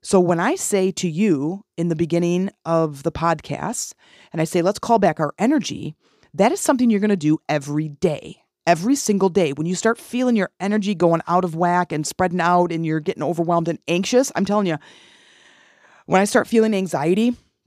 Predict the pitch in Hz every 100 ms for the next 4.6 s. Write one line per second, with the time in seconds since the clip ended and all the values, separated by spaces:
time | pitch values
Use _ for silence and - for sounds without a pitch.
0 | _ _ _ _ _ _ - 226 311 302
1 | 240 220 - 247 - 139 131 - 160 147
2 | 156 - _ _ - 220 247 247 262 247
3 | - 233 214 190 190 170 156 170 170 190
4 | 214 202 170 156 240 -